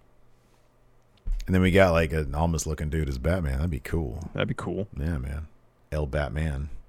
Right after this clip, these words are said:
Speaker 1: Drew would be Thor. Oh, yeah, for reals.
Speaker 2: Oh, yeah. That's great.
Speaker 1: That's a good one. Uh, anyways, I think, is that good for today?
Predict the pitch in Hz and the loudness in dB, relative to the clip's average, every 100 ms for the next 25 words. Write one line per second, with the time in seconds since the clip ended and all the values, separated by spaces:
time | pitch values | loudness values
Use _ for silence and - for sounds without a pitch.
0 | - - - _ - - _ _ _ _ | -20 -20 -20 _ -20 -20 _ _ _ _
1 | _ _ 82 80 98 101 87 82 - 87 | _ _ -6 2 4 4 4 2 2 4
2 | 80 73 65 95 80 78 69 - 71 73 | 4 4 6 6 8 6 2 -2 -2 -2
3 | 67 - - 101 90 87 80 - - - | -2 -6 0 2 2 0 -4 -10 -14 -12
4 | - 85 80 - - - - - 71 69 | -10 -8 -10 -14 -20 -20 -20 -8 -6 -6
5 | 65 64 65 67 69 - - _ _ _ | -6 -6 -6 -8 -10 -16 -20 _ _ _
6 | _ _ _ _ _ _ _ _ _ _ | _ _ _ _ _ _ _ _ _ _
7 | _ _ _ - - _ _ - - - | _ _ _ -20 -20 _ _ -20 -20 -20
8 | - - _ _ - - - 76 73 73 | -20 -20 _ _ -20 -14 -4 0 2 2
9 | 73 67 95 87 73 67 - 110 110 117 | 0 0 2 2 0 -2 2 4 8 10
10 | 117 117 131 143 151 151 165 | 10 10 8 6 8 8 6